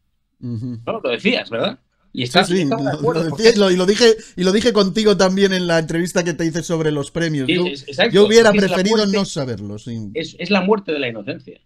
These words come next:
Speaker 1: Ujú.
Speaker 2: Mira, hoy, hoy es once de septiembre, es el once S de, de, del futbolero.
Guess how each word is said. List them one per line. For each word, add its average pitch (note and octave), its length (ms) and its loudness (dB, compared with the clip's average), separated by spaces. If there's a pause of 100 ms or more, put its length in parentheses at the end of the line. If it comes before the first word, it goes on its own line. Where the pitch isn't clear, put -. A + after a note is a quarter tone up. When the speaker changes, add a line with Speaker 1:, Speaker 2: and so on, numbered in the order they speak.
Speaker 1:
Ujú. B2+ 240 -6
Speaker 2:
Mira, D#3+ 260 2
hoy, F3 220 -2
hoy G3 200 -2
es F3+ 100 -6
once D3+ 180 -10
de C3 60 -8
septiembre, B2+ 400 -8 (140)
es C#3+ 140 -12
el F#3+ 120 2
once G3 300 0
S - 300 -6 (320)
de, B2+ 460 -4
de, B2+ 280 -10
del A#2+ 220 -12
futbolero. A#2 560 -2